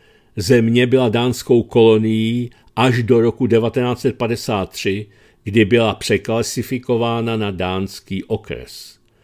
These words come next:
Poté bylo Grónsko na základě dánské ústavy plně začleněno do dánského státu a jeho obyvatelé se stali dánskými občany.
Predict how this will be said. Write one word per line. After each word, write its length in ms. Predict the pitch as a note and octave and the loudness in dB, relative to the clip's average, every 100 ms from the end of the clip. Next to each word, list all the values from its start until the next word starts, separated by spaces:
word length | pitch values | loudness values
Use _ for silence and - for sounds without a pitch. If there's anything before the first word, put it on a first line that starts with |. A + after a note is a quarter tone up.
| _ _ _ | _ _ _
Poté 380 | A#2+ A2 C3+ B2+ | 2 4 4 4
bylo 240 | B2+ B2+ | 4 4
Grónsko 580 | G2 A2 A2+ A#2 - C3+ | 4 4 2 -2 -4 -2
na 140 | B2 | 0
základě 500 | G2 A2 G#2+ A2+ G#2+ | 0 0 0 0 2
dánské 560 | F#2+ G2+ G#2 G#2 - F2 | 2 2 -2 -4 -2 -2
ústavy 540 | - G2 - G2+ F#2+ | -2 -8 -6 -4 -4
plně 460 | F#2+ - A#2 B2 C3+ | -4 0 2 4 2
začleněno 720 | G#2+ F#2+ - A2+ A2+ A2 A#2+ | 0 -4 -2 -2 -2 -2 -2
do 140 | A2 | -2
dánského 520 | G2+ G2 G2+ - D#2 C#2+ | 0 0 -2 -4 -8 -8
státu 600 | - E2+ D#2+ - - A#2+ _ _ _ _ | -6 -6 -6 -6 -8 -8 _ _ _ _
a 100 | - | -2
jeho 280 | G2 F#2+ E2+ | 2 2 0
obyvatelé 880 | - - C#3+ G#2+ E2+ F2+ D#2+ D2+ - - | -2 0 2 2 0 -4 -4 -6 -10 -16
se 220 | - F2+ | -10 -8
stali 320 | - F#2 D#2+ | -6 -6 -4
dánskými 840 | D2 D2+ D2+ D#2 - - G#2+ A2+ C#3 | -6 -6 -6 -6 -10 -8 -4 -2 -2
občany. 500 | - - - C2+ | -6 -10 -14 -14